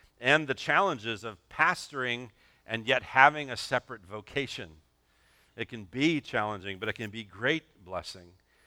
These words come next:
A-, and so you might consider this section kind of, uh, the lessons learned portion of the sermon from, from my life or from my walk, hence elder as learner. First, I would say this, and you need to understand it, and this is for everybody.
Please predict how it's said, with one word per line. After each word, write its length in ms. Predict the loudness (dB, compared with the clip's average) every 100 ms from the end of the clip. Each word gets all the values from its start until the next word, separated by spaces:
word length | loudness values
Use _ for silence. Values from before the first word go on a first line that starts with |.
| _ _
A-, 60 | -18
and 260 | -10 -10 -4
so 340 | 2 2 2
you 140 | -2
might 200 | 2 2
consider 500 | 0 -12 -6 -2 0
this 240 | 2 0 0
section 640 | -2 0 0 -2 -8 -6
kind 260 | 0 0 0
of, 180 | -4
uh, 140 | -4 -6 _ _ -4
the 80 | -2
lessons 580 | 4 2 2 -10 -12
learned 540 | -6 -2 0 0 -4 -4
portion 500 | -2 -2 -2 -10 -10
of 160 | -12
the 80 | -12
sermon 520 | -8 -6 -6 -8 -18 -12
from, 220 | -12 -12 _ _ -14
from 180 | -10
my 380 | -2 4 6 6
life 380 | 4 2 2 -2
or 40 |
from 200 | -18 -18
my 260 | -14 -10 -10
walk, 360 | -6 -4 -4 -4
hence 300 | -8 -10 -12
elder 380 | -10 -10 -10 -12
as 320 | -14 -14 -16 -20
learner. 600 | -16 -14 -14 -16 -18 -20 _ _ _ _
First, 260 | -8 -6 4
I 80 | 4
would 160 | 4
say 220 | 2 2 4
this, 260 | 2 0
and 100 | -6
you 60 | -10
need 140 | -6
to 40 | -6
understand 380 | -6 -4 0
it, 40 | 2
and 100 | 2
this 140 | 0
is 100 | -10
for 180 | -2 6
everybody. 500 | 6 6 2 -4 -6